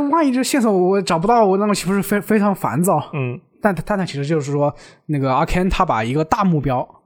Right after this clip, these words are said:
Speaker 2: 嗯。
Speaker 1: 可能把一个终极目标，他拆成十个小目标。
Speaker 2: 嗯。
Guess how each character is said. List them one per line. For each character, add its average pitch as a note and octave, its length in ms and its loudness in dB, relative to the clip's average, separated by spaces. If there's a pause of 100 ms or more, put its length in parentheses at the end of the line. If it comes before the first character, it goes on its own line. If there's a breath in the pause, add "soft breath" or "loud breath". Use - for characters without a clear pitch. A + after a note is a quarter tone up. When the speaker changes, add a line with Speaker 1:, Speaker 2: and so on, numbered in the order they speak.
(100)
Speaker 2:
嗯。 D3 80 -6
Speaker 1:
可 C3+ 140 0
能 C#3+ 80 0
把 A#2+ 160 0
一 B2+ 80 -2
个 B2+ 360 0 (160)
终 F#3 160 2
极 F3 100 4
目 E3+ 120 2
标， D3 80 2
他 C#3+ 120 -2
拆 - 220 -2
成 E3 140 -2
十 C3 220 -4
个 G#3 100 4
小 C3+ 140 -2
目 A2 120 -6
标。 A2 180 -6 (160)
Speaker 2:
嗯。 A#2+ 120 -12